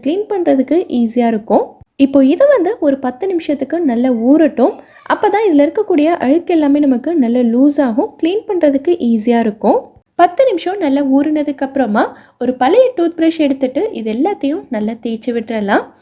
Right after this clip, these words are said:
டூத் பிரஷோட பிரிசில்ஸ் வந்து ஹார்டா இல்லாம நல்லா சாஃப்டா இருக்கிற மாதிரி பார்த்துக்கங்க. ஹார்டான பிரிசில்ஸா இருந்ததுன்னா நகையில வந்து நிறைய ஸ்க்ராச்சஸ் விழும். So நான் இன்னைக்கு வந்து பேபி பிரஷ் தான் எடுத்திருக்கேன். நல்லா தேய்ச்சதுக்கு அப்புறமா இதை வந்து ஒரு தடவை நல்ல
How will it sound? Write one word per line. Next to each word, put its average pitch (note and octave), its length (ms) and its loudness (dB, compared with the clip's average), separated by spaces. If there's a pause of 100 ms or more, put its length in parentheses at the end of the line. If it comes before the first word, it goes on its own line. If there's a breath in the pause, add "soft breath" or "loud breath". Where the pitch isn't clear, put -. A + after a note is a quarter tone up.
(400 soft breath)
டூத் G#4 220 4
பிரஷோட A4 340 0 (120)
பிரிசில்ஸ் D#4+ 440 0
வந்து C4 200 0 (140)
ஹார்டா D4+ 420 0
இல்லாம C#4 320 0 (140)
நல்லா B3 160 -2 (100)
சாஃப்டா D#4+ 380 -4
இருக்கிற C#4 220 -2 (100)
மாதிரி B3 220 -4 (120)
பார்த்துக்கங்க. A#3 520 -6 (440 soft breath)
ஹார்டான G4 400 2 (100)
பிரிசில்ஸா D#4 500 0
இருந்ததுன்னா C4+ 500 2 (140)
நகையில F4+ 460 -2
வந்து B3+ 160 -2 (120)
நிறைய A3+ 300 0
ஸ்க்ராச்சஸ் B3 560 -4
விழும். A#3 240 0 (420 loud breath)
So - 60 -4 (120)
நான் E4 180 2
இன்னைக்கு A4+ 300 2
வந்து D4 160 0 (100)
பேபி C4 300 0
பிரஷ் B3 260 -4
தான் B3+ 140 -2
எடுத்திருக்கேன். A#3 500 -4 (480)
நல்லா F#4+ 160 6 (100)
தேய்ச்சதுக்கு F#4+ 520 0
அப்புறமா C#4+ 360 -2 (180)
இதை G#4+ 200 -2
வந்து F4 240 -2
ஒரு C4+ 160 4
தடவை A#3+ 240 -2 (180)
நல்ல C#4 220 -2